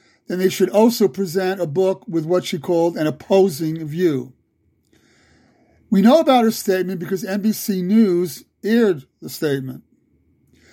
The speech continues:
There was a problem, though. N B C aired only that one sentence. We have now learned that this was not an isolated quote. Unlike what N B C News did,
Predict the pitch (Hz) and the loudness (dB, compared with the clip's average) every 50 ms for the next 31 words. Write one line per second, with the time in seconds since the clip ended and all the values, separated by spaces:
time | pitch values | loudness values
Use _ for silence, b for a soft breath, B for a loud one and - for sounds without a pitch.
0 | b b b b b b b b 220 240 269 285 262 247 233 - - 254 302 330 | b b b b b b b b 6 6 6 6 2 0 -4 -4 -4 -2 -2 0
1 | 330 330 330 330 254 208 185 180 160 156 147 139 135 127 131 - - _ _ _ | 0 -2 -2 -2 -2 -2 -2 -4 -4 -4 -6 -6 -6 -10 -12 -18 -20 _ _ _
2 | _ _ _ _ _ _ _ _ _ _ _ - 220 262 311 - 349 330 269 233 | _ _ _ _ _ _ _ _ _ _ _ 2 4 4 4 4 2 2 2 0
3 | - - 262 247 233 226 233 - 220 214 208 208 202 226 208 196 208 214 214 214 | 0 2 4 6 6 6 4 4 2 0 2 0 0 -2 -2 -2 -2 0 0 0
4 | 185 202 196 190 226 180 160 160 190 208 214 220 214 226 - - - - - - | 0 0 0 -2 -2 -6 -8 -6 -4 -2 0 0 0 -2 -4 -8 -12 -10 -6 -2
5 | 220 214 220 - 170 147 - - - - - - _ _ _ _ _ _ _ _ | 0 0 -2 -2 -6 -10 -12 -14 -16 -18 -20 -20 _ _ _ _ _ _ _ _
6 | _ _ _ _ b b b b b b b b b 190 202 202 202 196 180 185 | _ _ _ _ b b b b b b b b b 4 4 6 4 4 2 0
7 | 196 208 240 277 302 294 262 214 185 165 156 151 151 156 160 170 160 _ _ _ | 0 0 2 2 2 2 2 2 0 0 0 0 -2 -2 -4 -6 -10 _ _ _
8 | _ _ _ _ - 170 156 214 226 226 - 220 190 175 180 202 214 226 226 226 | _ _ _ _ -6 -2 2 4 4 4 2 0 -2 -2 -2 0 0 2 2 0
9 | 226 - 185 190 190 196 - - 208 180 180 175 175 165 170 165 147 - - - | 0 0 0 0 0 0 -2 -2 -4 -2 0 0 0 0 -2 -4 -6 -8 -10 -4
10 | 190 175 156 131 135 - _ _ _ _ _ _ _ _ _ _ _ _ _ _ | -2 -2 -2 -2 -6 -10 _ _ _ _ _ _ _ _ _ _ _ _ _ _
11 | _ _ _ _ - 180 220 254 262 262 269 262 254 247 233 220 220 214 214 180 | _ _ _ _ 2 4 6 6 6 6 4 4 2 2 2 0 2 0 -2 -2
12 | 202 196 - - - 190 175 170 185 220 277 302 302 233 - - 175 160 156 156 | -4 -4 -4 -6 -6 -6 -4 -2 0 0 0 0 0 -2 -4 -4 -4 -2 -2 -2
13 | 156 156 | -4 -6